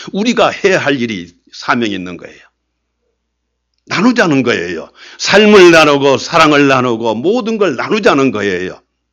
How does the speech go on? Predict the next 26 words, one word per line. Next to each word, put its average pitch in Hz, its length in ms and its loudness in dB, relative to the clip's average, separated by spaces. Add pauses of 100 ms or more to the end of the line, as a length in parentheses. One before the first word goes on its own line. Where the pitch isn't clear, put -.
(260)
그것이 175 400 -2
바로 120 360 0 (360)
오늘 113 400 0
이 107 100 0
말씀에 113 580 -2
귀한 127 440 -2
것입니다. 90 640 -6 (560)
예. 92 200 -4 (360)
그래서 147 460 -2 (640)
우리 214 160 0
모양은 190 640 2
좋-, 165 220 -4
좋다고 139 520 -4
그랬어요. 110 340 -4
그래서 185 260 0
말세에 165 500 0
보니까는 139 500 -4
마지막에 165 380 2
그랬습니다. 113 560 -2
"경건의 214 500 4
모양은 208 380 6
있으나 196 400 0
경건의 147 540 2
능력이 156 480 2
없대요." 87 560 -6 (1300)
경건이 147 680 0